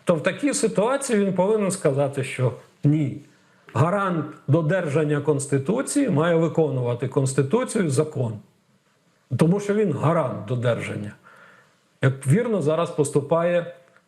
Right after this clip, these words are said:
Петер Павел, президент Чехії. Він не може призначити прем'єр-міністром людину, яка перемогла на виборах, але знаходиться в конфлікті інтересів.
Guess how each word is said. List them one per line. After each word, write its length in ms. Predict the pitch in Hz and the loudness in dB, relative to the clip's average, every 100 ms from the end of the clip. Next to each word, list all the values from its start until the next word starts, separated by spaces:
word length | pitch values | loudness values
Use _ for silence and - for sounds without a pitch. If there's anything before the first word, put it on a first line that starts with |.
| _ | _
Петер 440 | 156 151 156 135 | 0 2 0 0
Павел, 420 | - 123 123 120 117 | 0 2 2 -2 -4
президент 520 | 123 120 135 170 185 | -2 0 2 2 0
Чехії. 400 | 185 113 - 123 | -4 -6 -4 0
Він 240 | 175 277 302 | 2 2 2
не 100 | 311 | 2
може 500 | 285 226 180 131 143 | 2 0 0 0 0
призначити 840 | 147 160 151 175 147 127 120 - | 2 2 2 0 -2 -4 -8 -8
прем'єр-міністром 1080 | 120 165 170 165 151 135 160 262 285 - 104 104 _ _ _ _ 151 | 0 2 2 0 0 0 0 0 -2 -6 -10 -12 _ _ _ _ 0
людину, 500 | 170 135 254 247 151 | 2 2 0 2 0
яка 240 | 151 175 | 2 0
перемогла 600 | 147 185 185 180 160 196 | 0 0 2 0 0 0
на 140 | 165 151 | 0 0
виборах, 580 | 196 285 240 139 123 - - - | 2 2 2 0 -4 -12 -10 -2
але 220 | 196 190 | 0 0
знаходиться 640 | 175 190 254 254 233 220 | -2 0 0 0 0 -2
в 120 | 175 | -2
конфлікті 540 | 190 175 196 214 180 202 | -2 -4 -2 -2 -2 0
інтересів. 680 | 175 185 190 196 151 - 113 | 0 2 2 2 0 -4 -10